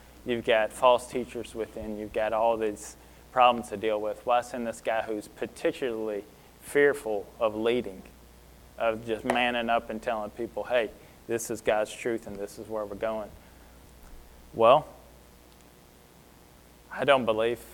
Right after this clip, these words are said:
he was. <laughs> And it helps to have Al-,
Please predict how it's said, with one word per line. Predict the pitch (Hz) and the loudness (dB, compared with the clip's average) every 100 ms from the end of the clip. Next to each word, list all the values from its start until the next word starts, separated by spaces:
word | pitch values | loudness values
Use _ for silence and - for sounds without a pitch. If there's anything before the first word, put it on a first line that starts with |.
| - - | -20 -10
he | 117 | -6
was. | 110 123 139 - - | 0 2 0 -4 -6
<laughs> | - - - - 156 - - - - - | -4 -2 -6 -8 -8 -12 -20 -20 -16 -2
And | 113 | 2
it | 113 | 2
helps | 120 120 - | 2 0 0
to | |
have | 113 107 | -2 0
Al-, | 110 107 | -2 -4